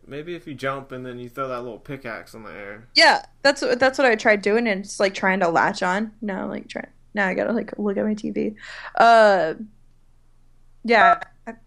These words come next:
Speaker 2: oh shit! The fuck did I just do?
Speaker 1: <laughs>
Speaker 2: Uh,
Speaker 1: <laughs>
Speaker 2: yeah, I'm, I'm gonna figure it out tonight. I mean, got nothing else to do. Gonna try and get out of going to the club.
Speaker 1: Going to the club. What's your, uh,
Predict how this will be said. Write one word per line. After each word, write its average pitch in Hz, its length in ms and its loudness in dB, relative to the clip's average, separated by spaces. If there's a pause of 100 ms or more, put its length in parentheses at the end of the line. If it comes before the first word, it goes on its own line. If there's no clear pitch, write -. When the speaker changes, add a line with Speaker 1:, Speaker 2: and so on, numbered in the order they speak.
(200)
Speaker 2:
oh 190 140 -14
shit! - 460 -16 (100)
The 202 80 -18 (160)
fuck 214 160 -18
did 226 140 -16
I 220 80 -12
just 220 240 -16
do? 240 180 -12 (560)
Speaker 1:
<laughs> - 240 -12
Speaker 2:
Uh, 214 320 6 (1300)
Speaker 1:
<laughs> - 0 -
Speaker 2:
yeah, 190 280 -6 (340)
I'm, 247 220 2 (600)
I'm 285 540 0
gonna 277 220 -2
figure 208 340 -4
it 185 80 -2
out 175 200 -4
tonight. 190 600 -2
I 214 80 -4
mean, 196 380 -8 (480)
got 202 140 -4
nothing 190 300 -4
else 185 260 -4
to 214 60 -6
do. 214 560 0 (160)
Gonna 196 180 -4
try 190 280 -2
and 190 100 0
get 185 100 0
out 185 180 2
of 180 80 2
going 185 220 2
to 190 120 -6
the 185 80 0
club. 190 480 4 (720)
Speaker 1:
Going 113 280 -12
to 135 120 -18
the 147 160 -14
club. 170 600 -12
What's 151 260 -10
your, 170 260 -6
uh, 123 300 -6